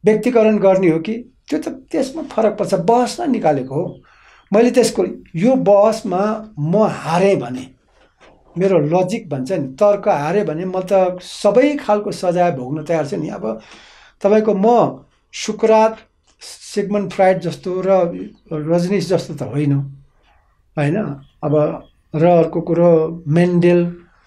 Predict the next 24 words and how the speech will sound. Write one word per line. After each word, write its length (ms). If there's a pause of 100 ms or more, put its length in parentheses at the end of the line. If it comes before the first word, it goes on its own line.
(180)
जसले 240
चाहिँ 420 (220)
यो 180
वंश, 360
अ, 240 (760)
विज्ञानको 540
चाहिँ 240
सुरु 240
गर्यो, 340 (580)
के 80
अध्ययन 420
गरेर 200
यत्रो 200
संसार 420
हल्लाए, 400 (1200)
अ, 80 (560)
बुद्ध 300
जस्तो 300
त 80
होइन। 440 (1080)
तर 180 (720)
अहिलेको 440
युगमा 600
तत्त्वज्ञानको 1500